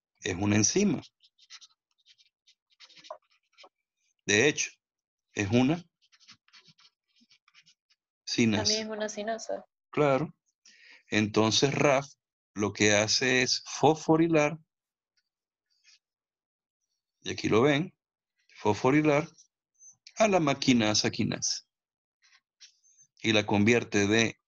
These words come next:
Speaker 1: inactiva, la convierte a activa.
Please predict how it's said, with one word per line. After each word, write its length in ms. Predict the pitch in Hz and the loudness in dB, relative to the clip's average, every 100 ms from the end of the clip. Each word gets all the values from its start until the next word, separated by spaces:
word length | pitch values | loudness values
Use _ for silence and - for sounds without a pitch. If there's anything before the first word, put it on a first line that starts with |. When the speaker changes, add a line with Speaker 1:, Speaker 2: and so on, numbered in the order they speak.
| - | -6
Speaker 1:
inactiva, 720 | 120 147 175 - 190 165 214 _ _ _ _ _ _ _ _ _ _ _ _ _ _ _ _ _ _ _ _ _ _ - | -2 -2 -2 0 2 2 -2 _ _ _ _ _ _ _ _ _ _ _ _ _ _ _ _ _ _ _ _ _ _ -8
la 120 | 104 | -6
convierte 520 | 101 98 101 - 113 | -2 2 2 2 0
a 180 | 113 180 _ _ _ _ _ _ _ _ _ _ _ _ _ _ _ _ - | 0 0 _ _ _ _ _ _ _ _ _ _ _ _ _ _ _ _ -12
activa. 520 | 196 - 98 92 117 | -12 -8 -6 -4 -6